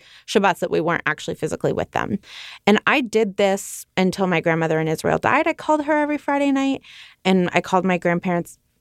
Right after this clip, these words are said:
throughout college, my twenties, and even my early thirties. I was still calling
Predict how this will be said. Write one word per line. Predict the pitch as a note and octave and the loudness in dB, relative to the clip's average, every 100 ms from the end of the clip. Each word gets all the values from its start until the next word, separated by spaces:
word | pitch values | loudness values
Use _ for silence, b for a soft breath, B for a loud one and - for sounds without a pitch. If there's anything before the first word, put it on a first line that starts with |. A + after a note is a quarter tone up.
| - | 0
throughout | F#3+ E3+ | 4 4
college, | - C4+ C#4 A#3+ | 2 2 2 2
my | G#3 F3 | -2 -6
twenties, | - A#3 A#3 A3 | -2 0 2 0
and | F#3+ | -2
even | F3 - | -2 -4
my | D#3+ - | -2 0
early | F3+ G3 | 0 0
thirties. | A#3 D4+ C4 | 0 0 0
I | G#3 | 0
was | F3 - | 0 -2
still | - F3+ | 0 0
calling | - F3+ E3+ E3+ F3+ | 0 0 0 0 -2